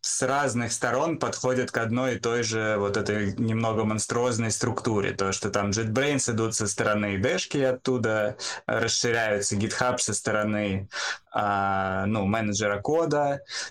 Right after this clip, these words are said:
Atlassian, ну, видимо, со стороны таск-трекера. Но в итоге они все обрастают одним и тем же набором фич, и в итоге становится, ну, у них фичи парити сейчас,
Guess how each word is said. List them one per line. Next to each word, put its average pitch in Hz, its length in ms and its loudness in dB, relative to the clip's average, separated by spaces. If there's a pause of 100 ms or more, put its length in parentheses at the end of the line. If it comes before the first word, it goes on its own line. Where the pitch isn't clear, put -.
(340)
Atlassian, 120 600 0
ну, 104 440 0
видимо, 110 340 0
со - 140 -2
стороны 107 680 0
таск-трекера. 107 840 0 (280)
Но 127 120 2
в 113 80 0
итоге 135 300 2
они 113 200 2
все 139 240 0
обрастают 110 680 0
одним 107 340 2
и 104 60 0
тем 107 220 0
же 101 120 0
набором 104 420 0
фич, - 460 -2 (540)
и 117 120 0
в 107 100 0
итоге 123 300 2
становится, 101 1400 0
ну, 110 360 0
у 113 160 0
них 123 180 0
фичи 113 260 0
парити 113 400 0
сейчас, - 680 0